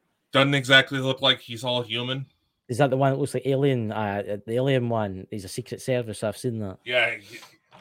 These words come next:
Speaker 1: ironically, his picture looks like Elena's drawing of the Men in Black.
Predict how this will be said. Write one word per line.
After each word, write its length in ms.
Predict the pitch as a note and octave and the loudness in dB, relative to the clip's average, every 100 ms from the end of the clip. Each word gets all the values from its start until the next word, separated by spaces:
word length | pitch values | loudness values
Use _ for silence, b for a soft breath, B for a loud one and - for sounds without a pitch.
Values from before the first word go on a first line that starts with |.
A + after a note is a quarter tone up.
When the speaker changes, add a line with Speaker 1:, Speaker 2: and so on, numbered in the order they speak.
| - | -14
Speaker 1:
ironically, 480 | G2+ A2+ A#2+ A2+ G#2 | -10 -6 -6 -8 -14
his 160 | G2+ F#2 | -16 -12
picture 540 | A2+ - - G2 F#2 - _ _ _ _ - - A2 | -12 -10 -8 -8 -8 -14 _ _ _ _ -20 -20 -10
looks 260 | G#2+ - | -8 -4
like 240 | G#2 F#2+ - - - | -4 -4 -6 -14 -12
Elena's 400 | G2 G2+ G2 F2+ | -8 -2 -2 -2
drawing 340 | - F#2+ G2 | 2 2 4
of 80 | F#2 | 0
the 60 | F2 | -2
Men 160 | F#2 | -2
in 140 | F2+ E2 | -2 -2
Black. 420 | F2 F2 D2+ | 0 2 0